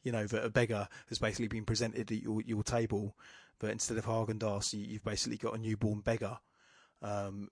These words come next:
things were bad in Elizabethan times, but they weren't that bad. Um, desert, is, it comes from deserving. So, so even though it's spelt like desert, um, he's not saying a desert is like a beggar.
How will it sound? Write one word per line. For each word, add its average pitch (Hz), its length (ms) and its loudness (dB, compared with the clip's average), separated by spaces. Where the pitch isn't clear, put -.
things 165 180 0
were 131 60 2
bad 120 340 6
in 110 120 -2
Elizabethan 110 580 -2
times, 101 380 -4
but 113 100 -4
they 113 100 2
weren't 120 240 2
that 113 200 4
bad. 104 280 0
Um, 127 240 6
desert, 180 420 8
is, 143 140 8
it 143 180 4
comes 160 280 6
from 127 260 4
deserving. 117 800 8
So, 117 260 6
so 117 200 6
even 180 240 6
though 180 80 12
it's 151 120 8
spelt 135 320 10
like 120 220 0
desert, 113 480 4
um, 107 400 0
he's 113 180 -2
not 143 200 0
saying 110 560 2
a 120 60 0
desert 117 440 4
is 110 100 -2
like 107 180 2
a 110 60 0
beggar. 104 380 4